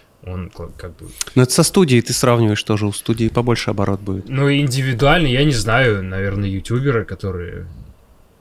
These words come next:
Speaker 1: миллионники американские. Я, я не знаю, к-, Кир зарабатывают миллионники русские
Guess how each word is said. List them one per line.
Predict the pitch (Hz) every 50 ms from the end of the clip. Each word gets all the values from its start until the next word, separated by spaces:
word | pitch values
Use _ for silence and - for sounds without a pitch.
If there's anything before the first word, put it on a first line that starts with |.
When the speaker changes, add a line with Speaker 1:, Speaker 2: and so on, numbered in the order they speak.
| _
Speaker 1:
миллионники | - 110 104 95 95 98 95 95 92 87 87 85 - - 87 87 85 85 85 82 - - 69 73 90 87 -
американские. | - 98 92 90 92 92 - 92 85 85 - - - 90 95
Я, | 101 113 120 120 - - - - - 123
я | 127
не | 131 127
знаю, | 117 117 151 147 127 113 104 - -
к-, | - - - - - -
Кир | - 135 131 113 104
зарабатывают | 92 101 104 107 104 104 147 175 180 - 180 156 131 104
миллионники | 113 113 110 107 117 113 110 104 98 95 - - 101
русские | 92 113 123 - - - 110 104 95 92 87 85 85 85